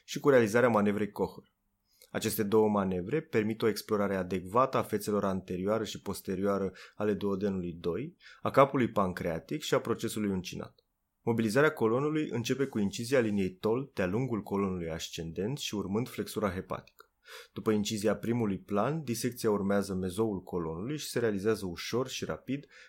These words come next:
prin disecție boantă digitală și cu electrocauter. În momentul în care se ajunge la baza mezoului colonic, potcoava duodenală și capul pancreatic sunt expuse. Brown, în Frontline Surgery,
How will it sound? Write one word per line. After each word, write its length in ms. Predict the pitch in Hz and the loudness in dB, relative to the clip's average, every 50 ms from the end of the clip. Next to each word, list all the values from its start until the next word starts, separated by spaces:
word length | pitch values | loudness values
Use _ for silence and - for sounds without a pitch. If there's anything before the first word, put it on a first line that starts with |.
| _ - | _ -2
prin 180 | 120 113 107 | 0 0 2
disecție 440 | 101 104 101 - 120 110 - - 104 | 2 0 0 -2 -2 -2 -2 -2 -4
boantă 400 | 92 87 101 107 107 110 110 98 | 0 2 4 4 2 2 -2 -6
digitală 640 | 90 95 90 - 90 85 - - 120 127 131 127 120 | -8 -8 -8 -8 -8 -8 -4 0 0 0 0 -2 -4
și 160 | 113 - 117 | -6 -8 -6
cu 140 | - - 104 | -4 -2 -2
electrocauter. 800 | 92 92 92 - 95 - - 87 80 78 - - - - - _ _ _ _ _ _ _ _ _ _ - - - - _ | -2 -2 -4 -8 -10 -8 -4 -4 -4 -4 -6 -10 -14 -14 -16 _ _ _ _ _ _ _ _ _ _ -20 -20 -20 -14 _
În 100 | - 113 | -4 -2
momentul 340 | 113 110 107 127 143 - 170 | 0 0 0 0 0 0 -2
în 60 | 175 | -2
care 180 | 160 - 143 120 | 0 0 0 0
se 140 | 107 - 117 | 0 0 2
ajunge 440 | 104 98 92 98 127 151 156 165 | 0 0 0 -2 -2 -2 0 0
la 120 | 156 139 110 | 2 2 2
baza 320 | 95 95 110 117 120 120 | 2 2 2 2 2 0
mezoului 440 | 110 104 98 92 104 104 107 110 101 | 0 0 0 0 -2 -2 -2 -2 -4
colonic, 600 | 104 - 101 95 87 82 78 80 98 131 139 - | -4 -4 -2 -2 -2 -4 -4 -6 -6 -6 -6 -4
potcoava 420 | - 127 - - 135 135 135 139 | -4 -6 -2 0 0 0 2 2
duodenală 680 | 131 117 117 107 104 92 101 92 90 85 78 76 92 120 | 0 0 0 0 0 0 -2 -2 -2 -4 -4 -4 -6 -6
și 160 | 120 - - | -6 -8 -6
capul 340 | - - 131 127 - 120 107 | -2 0 0 0 0 -2 -4
pancreatic 680 | - - 98 92 90 87 - 92 95 113 120 - 139 - | -2 -2 -2 -2 -2 -2 -4 -2 -2 -2 -4 -6 -10 -8
sunt 220 | - 123 107 101 | -6 -6 -6 -6
expuse. 500 | 110 101 - - - - - - - - _ _ _ _ _ _ _ _ _ _ _ _ _ _ _ _ - | -6 -8 -8 -10 -12 -12 -12 -12 -14 -18 _ _ _ _ _ _ _ _ _ _ _ _ _ _ _ _ -6
Brown, 500 | 107 101 117 113 101 92 101 123 151 - - | 0 4 6 6 6 6 4 0 -2 -6 -8
în 180 | - 104 101 98 | -4 -2 -2 -2
Frontline 600 | 90 - - 113 120 127 127 131 120 113 107 101 | -2 0 2 2 2 2 2 0 0 0 0 0
Surgery, 720 | 95 - - 110 101 92 85 87 90 80 82 104 143 165 | -2 -2 0 0 0 0 -2 -4 -6 -6 -6 -6 -8 -10